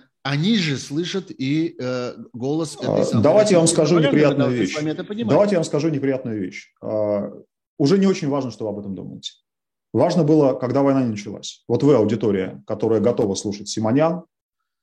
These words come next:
Speaker 2: или которая готова слушать Соловьева, а, ну, вы, вы упустили свой шанс.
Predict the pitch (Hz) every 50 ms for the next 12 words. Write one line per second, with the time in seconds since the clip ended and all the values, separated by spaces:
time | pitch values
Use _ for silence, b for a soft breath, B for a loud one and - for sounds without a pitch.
0 | _ _ _ _ - - 117 - 131 120 139 123 113 107 107 - 113 107 104 113
1 | 104 107 - - 113 110 110 131 160 165 156 147 143 - _ _ _ _ _ _
2 | _ _ _ _ _ _ _ _ _ _ _ _ _ _ _ _ _ _ _ -
3 | - 135 123 120 117 113 113 117 120 131 143 156 170 185 180 190 196 196 190 185
4 | 180 160 160 190 208 202 202 - 220 190 139 - - 113 - 110 90 - - -
5 | - - _